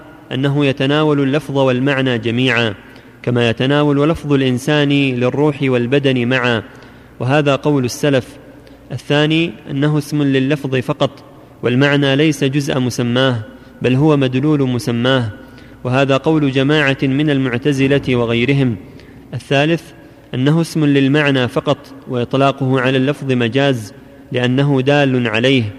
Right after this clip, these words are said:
وهذا قول ابن كلاب ومن اتبعه. الرابع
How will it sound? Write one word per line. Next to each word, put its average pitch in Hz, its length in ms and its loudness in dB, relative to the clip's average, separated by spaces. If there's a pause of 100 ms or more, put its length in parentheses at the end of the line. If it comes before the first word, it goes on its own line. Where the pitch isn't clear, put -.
(400)
وهذا 127 320 2
قول 151 260 0
ابن 135 200 0
كلاب 135 680 0
ومن 135 280 0
اتبعه. 117 640 -2 (560)
الرابع 151 560 0